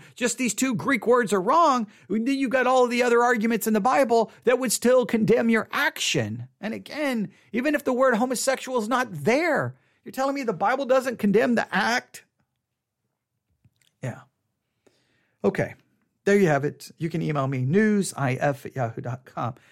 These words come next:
Ah, so frustrating. Newsif at yahoo dot com. Newsif at yahoo dot com. We did have one small glitch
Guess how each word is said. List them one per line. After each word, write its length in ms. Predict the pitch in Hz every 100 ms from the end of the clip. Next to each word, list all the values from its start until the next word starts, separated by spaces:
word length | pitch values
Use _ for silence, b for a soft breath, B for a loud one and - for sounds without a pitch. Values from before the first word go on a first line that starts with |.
| b
Ah, 160 | 208 131
so 300 | - 214 156
frustrating. 580 | - 123 - 110 123 - b b -
Newsif 920 | 262 277 233 131 - 156 139 - -
at 100 | 131
yahoo 240 | 160 147 131
dot 220 | 123 -
com. 320 | - 117 117 b b b
Newsif 880 | 220 330 240 131 - 127 143 156 -
at 120 | -
yahoo 340 | 127 123 127
dot 240 | 127 95 - _
com. 240 | - 120 _ _ _ _ _ _ _ _ _ _ _ _ _ _ _ _ _ _
We 140 | 156
did 160 | 180 160
have 180 | 156 151
one 160 | 208
small 300 | - 220 202
glitch 520 | 151 220 240 - -